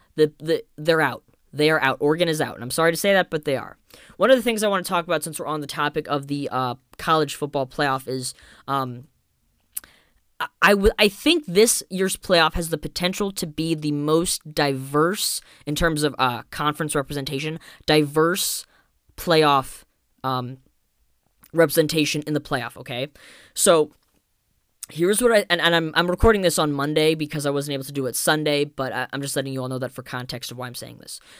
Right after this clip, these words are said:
So if I'm the, the committee, I bet you that this is going to be the four, and this is in no order. I don't know how they're gonna do it, but these are gonna be their top four. It's gonna be L S U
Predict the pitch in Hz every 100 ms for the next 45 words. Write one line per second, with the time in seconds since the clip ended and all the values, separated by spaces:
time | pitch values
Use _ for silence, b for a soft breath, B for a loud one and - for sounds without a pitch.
0 | B - 165 185 190 233 220 170 165 -
1 | 160 151 123 123 b _ 147 165 180 185
2 | 220 180 151 160 180 160 156 151 143 135
3 | - 127 156 190 180 156 143 135 127 131
4 | 147 147 151 139 131 123 - - 139 156
5 | 180 170 165 147 - 135 - 123 - _
6 | B B B B 131 - 151 135 - 147
7 | 160 185 - 131 113